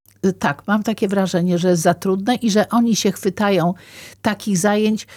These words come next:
pis przez osiem lat robił coś, udając, że robi jakąś reformę. Na przykład ogłosił, że znosi limity na wizyty u specjalistów.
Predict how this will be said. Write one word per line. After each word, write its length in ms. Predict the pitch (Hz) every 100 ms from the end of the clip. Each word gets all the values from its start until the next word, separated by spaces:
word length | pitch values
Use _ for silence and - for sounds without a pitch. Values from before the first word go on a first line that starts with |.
| -
pis 240 | - 277 -
przez 320 | - - -
osiem 360 | 240 214 226 214
lat 280 | 220 226 -
robił 400 | 214 269 254 226
coś, 340 | - 269 247 -
udając, 540 | 208 208 226 247 277
że 120 | 208
robi 220 | 208 226 240
jakąś 340 | 233 226 208
reformę. 520 | 202 196 180 156 147 - - -
Na 100 | 226
przykład 440 | - 320 285 277
ogłosił, 560 | 202 202 214 226 247 226
że 260 | 190 208 208
znosi 540 | 175 180 220 262 - 226
limity 520 | 202 196 233 - 220
na 360 | 202 180 196 196 - - - 220
wizyty 400 | 208 247 214 220
u 60 |
specjalistów. 880 | - 214 - 180 170 135 - 160 -